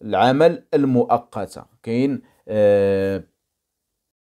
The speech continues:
التغييرات اللي كبيرة هي في داك عقو-، عقود العمل المؤقتة. فقبل ولا ربما باقي الناس خدامين بهذا الشكل هذا،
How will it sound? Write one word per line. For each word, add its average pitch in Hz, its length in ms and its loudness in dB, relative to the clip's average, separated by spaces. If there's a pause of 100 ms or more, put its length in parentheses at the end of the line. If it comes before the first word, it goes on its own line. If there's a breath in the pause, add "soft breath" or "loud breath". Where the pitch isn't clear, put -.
(640)
التغييرات 196 480 2
اللي 196 140 -4
كبيرة 180 280 0
هي 170 200 4
في 151 60 -8
داك 160 120 -2
عقو-، 160 380 0
عقود 156 280 0
العمل 123 340 0
المؤقتة. 101 680 -6
فقبل 123 1120 0
ولا 104 160 0
ربما 101 320 -2
باقي 98 220 -4
الناس 92 240 -10
خدامين 90 340 -12
بهذا 87 120 -10
الشكل - 240 -14
هذا، 101 260 -6